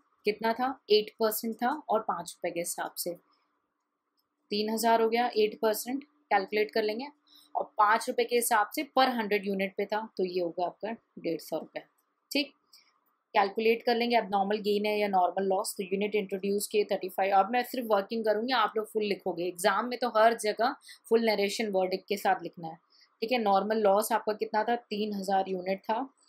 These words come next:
तो थर्टी फ़ोर thousand five hundred unit है, जिसमें से इन्होंने बोला थर्टी फ़ाइव टू हंड्रेड जो है output है, ठीक है। So कितना बचा? सात सौ unit बचा ना, सात सौ unit abnormal gain हो गया।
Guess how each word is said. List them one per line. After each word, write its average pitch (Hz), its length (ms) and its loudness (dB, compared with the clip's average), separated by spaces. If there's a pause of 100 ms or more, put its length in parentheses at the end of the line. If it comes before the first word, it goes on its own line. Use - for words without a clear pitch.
(300)
तो 185 80 -6
थर्टी 190 280 -4
फ़ोर 226 360 2
thousand 202 380 0
five 196 360 2
hundred 196 280 -6
unit 202 360 -10
है, 247 160 -2 (500)
जिसमें 220 320 -2
से 226 140 -2
इन्होंने 226 280 0
बोला 226 180 2 (120)
थर्टी 220 220 -2
फ़ाइव 247 260 2 (200)
टू 262 220 4 (140)
हंड्रेड 220 400 2
जो 220 140 -2
है 196 180 0 (240)
output 165 540 -6
है, 156 120 -12 (760)
ठीक 208 140 -4
है। 311 140 -2 (680)
So 190 160 -8
कितना 240 320 2
बचा? 262 340 -6 (420)
सात 180 320 0
सौ 226 120 -2
unit 220 300 -2
बचा 220 240 0
ना, 330 200 -4 (1800)
सात - 280 -6
सौ 214 80 2
unit 208 260 0
abnormal 185 460 0
gain 196 160 0
हो 262 100 0
गया। 269 200 -4